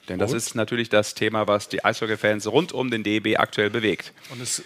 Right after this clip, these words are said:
Speaker 3: gibt auch schon die erste Frage in Richtung Künast in unserer schönen YouTube-Kommentarleiste. Und zwar, ob, äh,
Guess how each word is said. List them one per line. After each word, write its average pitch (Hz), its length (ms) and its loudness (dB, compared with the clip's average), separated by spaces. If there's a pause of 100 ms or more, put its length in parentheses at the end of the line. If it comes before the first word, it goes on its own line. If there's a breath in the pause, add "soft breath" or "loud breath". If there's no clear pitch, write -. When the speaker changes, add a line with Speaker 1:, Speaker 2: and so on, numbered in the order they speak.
Speaker 3:
gibt 170 160 2
auch 151 100 4
schon 156 160 -2
die 143 60 0
erste 143 240 0
Frage 160 280 4
in 127 60 0
Richtung 127 320 -6
Künast 127 440 -4
in 123 280 -4
unserer 120 440 0
schönen 135 340 -2
YouTube-Kommentarleiste. 131 1120 0
Und 123 120 -4
zwar, 127 400 2
ob, 113 240 -4
äh, 131 240 0